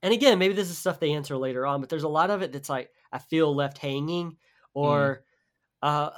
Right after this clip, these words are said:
Speaker 1: and it's just, I don't know. It, it is in a weird, uh, it is in a weird way because it's like,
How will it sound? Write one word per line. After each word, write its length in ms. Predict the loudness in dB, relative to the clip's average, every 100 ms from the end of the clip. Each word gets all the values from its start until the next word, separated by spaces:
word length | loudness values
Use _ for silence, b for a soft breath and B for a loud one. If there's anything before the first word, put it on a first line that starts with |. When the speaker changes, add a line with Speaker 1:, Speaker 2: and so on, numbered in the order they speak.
| -10
Speaker 1:
and 120 | -8 -8
it's 160 | -6
just, 320 | -8 -8 -10 -12 B -6
I 80 | 0
don't 140 | 2
know. 220 | 2 2 0
It, 140 | -2
it 240 | 0 2 4
is 180 | 4
in 80 | 4
a 80 | 2
weird, 500 | 2 0 0 -2 -6 b b b _ _
uh, 440 | -2 0 0 -4 -10 -18 _ _ -20 B 2
it 100 | 4
is 140 | 6
in 80 | 6
a 80 | 4
weird 280 | 4 0
way 460 | 0 0 2 0 -2
because 420 | -6 -4 -4 -4
it's 160 | -8 -6
like, 300 | -6 -6